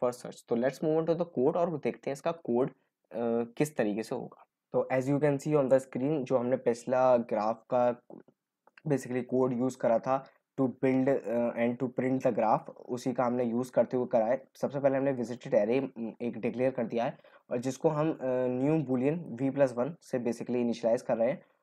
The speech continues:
और, उम, जब भी हमारा बीएफ़एस कॉल होता है तो हम उसमें, अ, एरे में फॉल्स फिल कर देते हैं। बीएफ़एस प्रिंट कराना है हमें, तो सबसे पहले तो हमने वन से लेकर सारी वर्टेक्स के लिए बीएफ़एस को कॉल कराई, बीएफ़एस util को basically कॉल कराए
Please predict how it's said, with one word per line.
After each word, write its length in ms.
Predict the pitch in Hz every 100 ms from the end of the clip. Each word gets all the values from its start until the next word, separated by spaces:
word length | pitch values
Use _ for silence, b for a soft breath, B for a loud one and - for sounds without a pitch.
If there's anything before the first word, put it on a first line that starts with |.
| _
और, 380 | - 117 117 117 120 117 110 - _ _
उम, 300 | - 123 117
जब 180 | 104 127
भी 60 | 131
हमारा 260 | 139 135
बीएफ़एस 340 | 131 117 131 143
कॉल 200 | 135 131
होता 180 | 127 131
है 80 |
तो 100 | 143
हम 160 | 147 127
उसमें, 340 | 123 127 160
अ, 300 | - 127 113 110
एरे 220 | 117 120
में 340 | 123 135 208 - _ -
फॉल्स 320 | 123 123 127
फिल 160 | 131
कर 100 | 123
देते 240 | 123 117 135
हैं। 100 | 190 _ _ _ _ _ _ _ -
बीएफ़एस 360 | 131 131 151
प्रिंट 260 | 151 147 170
कराना 300 | 151 127 127
है 60 | 131
हमें, 160 | 139 - b b b _
तो 340 | - 127 127 120
सबसे 260 | 123 131
पहले 160 | 147 147
तो 120 | 139
हमने 140 | 147 147
वन 240 | 127 123
से 120 | -
लेकर 200 | 139 139
सारी 240 | 147 117 139
वर्टेक्स 440 | 135 120 139 135
के 120 | -
लिए 120 | 151
बीएफ़एस 440 | 147 123 127 139 135
को 280 | - 311 - -
कॉल 180 | 127
कराई, 260 | 120 110 107
बीएफ़एस 440 | 113 127 127 143
util 280 | 131 120 131
को 120 | 123
basically 400 | 143 123 110 131
कॉल 220 | 147 117 110
कराए 320 | - -